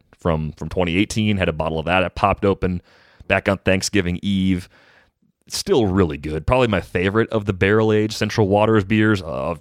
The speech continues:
totally different corner of the <laughs> world from the Equilibrium double dry hopped I P A that I had, but, uh, yeah, it was a good,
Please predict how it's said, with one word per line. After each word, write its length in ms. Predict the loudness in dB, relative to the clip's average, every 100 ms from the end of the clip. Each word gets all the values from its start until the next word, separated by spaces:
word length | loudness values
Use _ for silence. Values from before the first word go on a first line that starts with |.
| -10
totally 680 | 0 2 2 2 2 0
different 540 | -4 -6 -4 -2 -4 -10 _ _
corner 340 | -4 0 2 0
of 80 | -2
the 80 |
<laughs> 120 | -2 0
world 280 | 0 -2
from 320 | -4 -2 -2 -4
the 140 | -2
Equilibrium 720 | -2 -2 -6 -4 -4 -4 -4 -6 -12 -16 -4
double 220 | -4 -4
dry 280 | -2 0 2
hopped 320 | 2 0 0
I 140 | 0
P 180 | 0 0
A 80 | 2
that 100 | 2
I 80 | 2
had, 340 | 0 -2 -4 -8
but, 320 | -10 -10 -8
uh, 220 | -6 -6 -10 _ _ _ _
yeah, 200 | -4 -4 -2
it 60 |
was 120 | -2 0
a 40 |
good, 500 | 0 0 2 0 -4